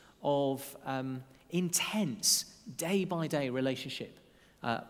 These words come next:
between Jesus and, uh, his friends, the disciples. And, uh, this is Jesus preparing his friends,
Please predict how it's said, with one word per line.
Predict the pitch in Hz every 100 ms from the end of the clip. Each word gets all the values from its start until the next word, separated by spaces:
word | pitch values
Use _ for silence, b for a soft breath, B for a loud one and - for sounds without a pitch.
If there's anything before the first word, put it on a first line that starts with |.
| -
between | - 131 160 135
Jesus | 123 160 151 143 - - - B B -
and, | 139 135 131 131 - B B 127
uh, | 123 120
his | - - 170 -
friends, | - 185 160 123
the | -
disciples. | 113 - - 175 - 101 - - - b b b b b _ -
And, | 143 147 143 - - -
uh, | 135 135
this | 165 170 -
is | 135 127
Jesus | - 170 156 156 - - B -
preparing | 127 - 190 185 120 98 - -
his | - -
friends, | - 98 165 - -